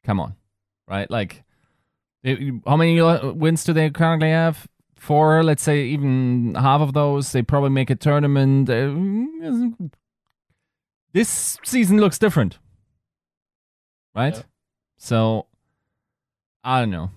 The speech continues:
Speaker 1: Like, also, no, make no mistake, whatever you think is the lowest paid franchise in the Overwatch League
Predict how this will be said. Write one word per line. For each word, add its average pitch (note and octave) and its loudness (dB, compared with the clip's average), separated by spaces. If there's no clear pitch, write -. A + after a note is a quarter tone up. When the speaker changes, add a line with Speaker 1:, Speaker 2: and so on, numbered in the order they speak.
Speaker 1:
Like, B2 0
also, C3+ 2
no, D#3 6
make C#3+ 2
no G#3 4
mistake, C#3+ 0
whatever G#3 4
you A3+ 2
think B3 2
is D#3+ 2
the D#3 4
lowest F#3 4
paid E3+ 2
franchise D3+ 2
in C#3+ 2
the A#2+ 4
Overwatch D#3+ 2
League A#3+ -4